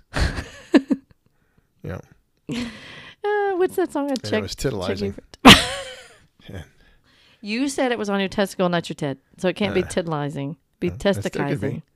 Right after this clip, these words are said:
Speaker 2: It was
Speaker 1: Test-
Speaker 2: tantalizing.
Speaker 1: <laughs>
Speaker 2: Testicalizing. But I don't know what it is with the ticks. The damn dogs give me the ticks or something.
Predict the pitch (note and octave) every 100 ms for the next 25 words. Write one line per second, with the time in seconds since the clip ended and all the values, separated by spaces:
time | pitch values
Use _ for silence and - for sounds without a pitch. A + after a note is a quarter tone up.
0 | _ A#2+ A2 G2 A#2+ C3+ - E2 D2+ D2+
1 | - - - - - - - - _ _
2 | - C3 - F#2+ C#2 E2 D#2+ D2+ D2 -
3 | - B3 - _ _ _ _ _ _ _
4 | _ _ _ _ _ _ A#2+ C#3 A2 C#3
5 | A#2+ F#2+ E2+ E2 - F#2+ - - G2 B2
6 | G#2 - G2+ F2 E2 E2+ D#2 E2+ - D#2
7 | - - - -